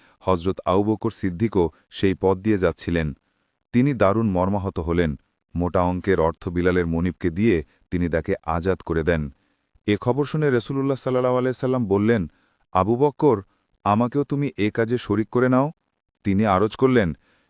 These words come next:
"ইয়া রাসূলাল্লাহ, আমি তো তাকে আজাদ করেই দিয়েছি।"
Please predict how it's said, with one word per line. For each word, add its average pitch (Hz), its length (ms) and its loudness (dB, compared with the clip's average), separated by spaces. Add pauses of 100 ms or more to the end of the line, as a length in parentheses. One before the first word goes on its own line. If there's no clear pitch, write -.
"ইয়া 113 200 4
রাসূলাল্লাহ, 123 580 4 (340)
আমি 104 220 0
তো 139 100 0
তাকে 127 260 0 (120)
আজাদ 95 360 0
করেই 104 280 2
দিয়েছি।" 90 480 0